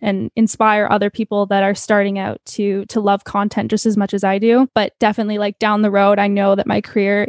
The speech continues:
is in content and I think it always will be because it's what I'm passionate about. It's what I'm good at. It feels natural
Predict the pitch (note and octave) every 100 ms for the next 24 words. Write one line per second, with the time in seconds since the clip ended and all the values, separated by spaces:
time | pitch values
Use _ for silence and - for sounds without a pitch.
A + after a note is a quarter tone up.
0 | - G3+ G3+ G3+ - - A3+ A3+ A3+ B3
1 | C4+ C4 C4 A3 G#3 G#3+ G#3+ G3+ G#3 G#3
2 | G3+ G3+ G3+ G#3+ G#3+ G#3+ - G#3 G#3+ -
3 | A3+ G#3 G#3 G3+ G3 G3+ G3 G#3+ G#3 G#3
4 | G#3 - A3 - G#3 G#3 G#3 G3+ G3+ G3
5 | G3+ - A3 G#3+ G#3 G#3 G3 - G3